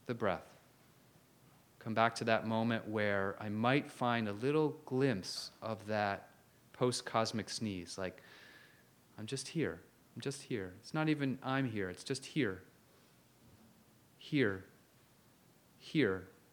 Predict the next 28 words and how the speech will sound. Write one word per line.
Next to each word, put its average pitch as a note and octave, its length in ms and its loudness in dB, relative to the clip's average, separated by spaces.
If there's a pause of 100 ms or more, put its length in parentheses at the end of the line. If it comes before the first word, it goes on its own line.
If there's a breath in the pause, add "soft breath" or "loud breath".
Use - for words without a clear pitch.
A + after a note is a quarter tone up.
(460 soft breath)
And C3+ 140 0
slowly, D#3+ 560 8
the, B2+ 380 8
what B2+ 160 0
we B2+ 100 2
notice D#3 380 4
is B2 120 -2
that A#2+ 200 2
fear C3+ 320 2
diminishes A#2 680 -2
a A#2+ 60 -4
little A#2+ 240 -4
bit, D3 320 -4 (140)
and A#2+ 120 -2
the A#2+ 60 -2
critical C3 500 0
intelligence A#2 680 0
of A2 80 -8
the, A2+ 80 -8 (260)
the, A#2 240 -6
what A#2 200 0
we A#2+ 160 -2
have A#2 380 -2
that's A#2 260 -4
intelligent B2+ 560 0
can A2 200 -4
come A2+ 260 -2
forward. F#2+ 380 -2